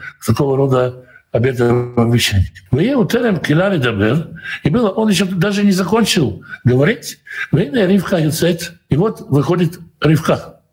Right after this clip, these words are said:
«Ашер илуда ле Бетуэль бен Милха эшет Нахор», которая родилась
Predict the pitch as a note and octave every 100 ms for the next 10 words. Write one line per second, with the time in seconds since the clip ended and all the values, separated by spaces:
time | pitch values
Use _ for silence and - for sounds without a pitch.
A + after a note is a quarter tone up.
0 | - B2+ F3 E3+ E3+ E3+ B3 B3 F#3 -
1 | D3+ D#3+ F#3 A#3 - - - D3 D#3+ D3
2 | C#3+ B2 E3 G#3 - - - - _ _
3 | _ - D#3 - - D3+ - F#2+ - -
4 | _ - - - - D3+ F#3+ F#3 D#3+ D3+
5 | D3 D#3 A3 A3+ - -